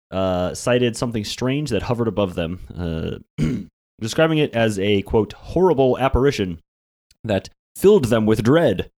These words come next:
A similar sighting reported by Rev G W Switzer of Methodist Church and his wife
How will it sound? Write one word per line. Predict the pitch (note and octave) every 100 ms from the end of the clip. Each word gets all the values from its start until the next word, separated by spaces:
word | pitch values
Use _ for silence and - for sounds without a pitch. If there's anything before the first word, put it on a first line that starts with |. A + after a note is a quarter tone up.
| _ _ _ _ _ _ -
A | G2+
similar | F#3 F#3+ C#3
sighting | C3 B2 B2
reported | A2+ - A#2+ A2+ G2
by | G#2 G#2
Rev | F#2+ B2 D3
G | A#2+ A#2+ C#3+
W | B2 B2+ B2+ A2+
Switzer | G#2+ - C3 - G2+ F#2+ -
of | G2+ F#2+ E2+
Methodist | F#2+ A2 A#2 G2+ - -
Church | - B2 - - -
and | G2+ G#2 G#2
his | G2+ G#2 F#2+ F2+ -
wife | F2+ F#2+ D3+ C3+ -